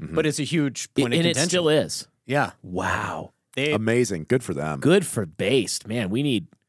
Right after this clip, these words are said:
Speaker 3: we need to start. <sighs> Golf is awesome.
Speaker 1: Yeah, I mean, this
Speaker 3: Didn't
Speaker 1: is,
Speaker 3: even like it.
Speaker 1: these men's-only spaces are, are ne-, necessary. Uh, and, and it's proved just,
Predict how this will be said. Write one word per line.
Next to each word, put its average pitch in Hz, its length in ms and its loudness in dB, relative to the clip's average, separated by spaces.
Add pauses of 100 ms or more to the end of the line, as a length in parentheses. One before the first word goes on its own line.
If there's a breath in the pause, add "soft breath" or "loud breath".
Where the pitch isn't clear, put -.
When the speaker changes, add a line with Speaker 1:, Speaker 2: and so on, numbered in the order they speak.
(580)
Speaker 3:
we 110 80 -2
need 143 100 0
to - 40 -6
start. - 180 -10 (120)
<sighs> - 560 -14
Golf 147 240 0
is 98 100 -2
awesome. 127 340 -2 (180)
Speaker 1:
Yeah, 143 140 8
I 139 60 6
mean, 151 160 4
this 165 100 6
Speaker 3:
Didn't 147 60 2
Speaker 1:
is, 127 100 2
Speaker 3:
even 117 60 -4
like 151 240 -4
it. 135 120 -8
Speaker 1:
these 147 320 2
men's-only 127 440 2
spaces 98 500 -2
are, 101 240 0 (140)
are 104 240 4
ne-, 101 240 -2 (160)
necessary. 98 840 -2 (460)
Uh, 107 240 2 (100)
and, 135 320 2
and 127 160 0
it's 117 140 0
proved 147 380 2
just, 117 220 -2